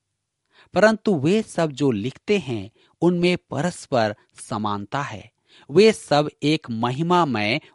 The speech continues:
उद्धार की चर्चा करते हैं। अतः मैं कहता हूं कि ऐसी अद्भुत पुस्तक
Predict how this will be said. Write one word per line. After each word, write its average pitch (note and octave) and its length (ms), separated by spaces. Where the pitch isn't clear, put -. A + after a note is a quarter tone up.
उद्धार D3 500
की C#3 200
चर्चा B2+ 520
करते G#2 420
हैं। G#2+ 300
अतः B2+ 500
मैं G#3+ 200
कहता D3 360
हूं D3 200
कि - 220
ऐसी D#3+ 440
अद्भुत C3 500
पुस्तक D3+ 420